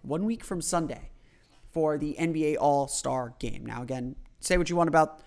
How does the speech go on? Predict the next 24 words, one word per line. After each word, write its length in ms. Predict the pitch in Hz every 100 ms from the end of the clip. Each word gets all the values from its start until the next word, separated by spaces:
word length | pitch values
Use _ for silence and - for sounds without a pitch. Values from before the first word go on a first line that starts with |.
| - - - -
the 140 | -
fact 240 | 147 202 185
that 80 | 196
they're 80 |
actually 240 | 180 165 151
having 340 | 139 208 214
an 60 | 202
All-Star 340 | 190 180 185
Game. 240 | 170 175 151
I 60 |
think 180 | 143 143
there's 140 | 135
plenty 300 | - 151 147
to 80 | 135
debate 220 | 135 135
about 220 | 127 127 -
that, 220 | 151 147
although 160 | 135
I 80 | 139
think 180 | 127 131
the 80 | 127
cause 540 | - 151 147 143 135
that 160 | 131 -
they're, 340 | 139 135 131